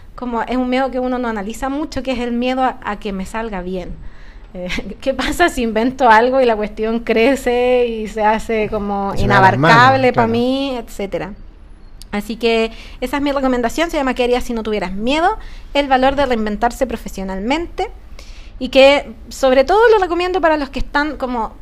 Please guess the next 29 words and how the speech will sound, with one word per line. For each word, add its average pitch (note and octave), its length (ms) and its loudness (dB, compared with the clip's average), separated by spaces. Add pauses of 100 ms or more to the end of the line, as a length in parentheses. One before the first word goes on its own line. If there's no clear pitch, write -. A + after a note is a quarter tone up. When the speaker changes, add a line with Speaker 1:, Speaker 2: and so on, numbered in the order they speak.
(180)
Speaker 1:
pensando G3+ 520 -2
en D4 60 0
emprender, D#4 560 -2 (640)
eh, G#3 420 -12
los F#3+ 140 -10
que, G3+ 460 -8 (720)
los F#3+ 100 -10
que G#3 100 -6
todavía G#3+ 360 4
no B3+ 100 2
se B3 140 0
deciden, D#4 880 4
o G#3+ 120 2
que A3+ 100 0
lo G#3 60 0
están A#3 260 2
dudando, C#4+ 1160 6
o A#3+ 60 2
que A#3 120 -4
no A#3 100 -4
saben A#3 320 0
si A3+ 180 -6
por G3 240 -2
ahí G3+ 160 2
va G3 140 0
su G3+ 100 -8
destino G3+ 480 -6
o G#3+ 40 -6
no. E4 300 -2